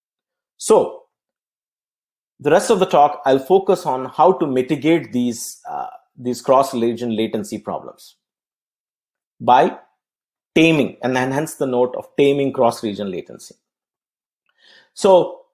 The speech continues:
uh, what we'll look at is nine different techniques to reduce inter-region communication.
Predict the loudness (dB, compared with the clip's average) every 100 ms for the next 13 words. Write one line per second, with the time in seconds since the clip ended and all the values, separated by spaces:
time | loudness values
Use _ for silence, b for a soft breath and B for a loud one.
0 | _ _ _ 0 4 4 2 -10 _ _
1 | -8 -6 0 4 4 4 2 2 2 0
2 | -2 -2 0 2 2 2 0 -2 -2 -4
3 | -4 -6 -8 -10 -12 -4 -2 0 0 0
4 | -2 -8 -2 0 0 -2 -2 -4 -4 -6
5 | -6 -8 -10 -12